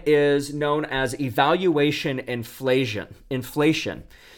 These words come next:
You know, supervisors too often rate mediocre employees as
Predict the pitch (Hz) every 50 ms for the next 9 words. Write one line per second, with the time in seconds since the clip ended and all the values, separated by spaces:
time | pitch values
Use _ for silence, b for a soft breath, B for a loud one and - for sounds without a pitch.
0 | B B B - - 151 147 - 131 - - - 214 247 - 277 175 147 160 139
1 | 135 135 131 120 139 135 135 135 - - - - 196 196 190 - - 131 135 139
2 | 151 151 - - 127 98 85 90 - - - - _ _ - 123 113 120 143 143
3 | 147 143 143 135 139 151 165 165 175 160 147 143 151 147 151 151 139 131 120 117
4 | 117 - 143 143 139 135 135 - 135 135 131 131 127 123 113 123 135 - - 123
5 | 120 113 110 107 104 101 -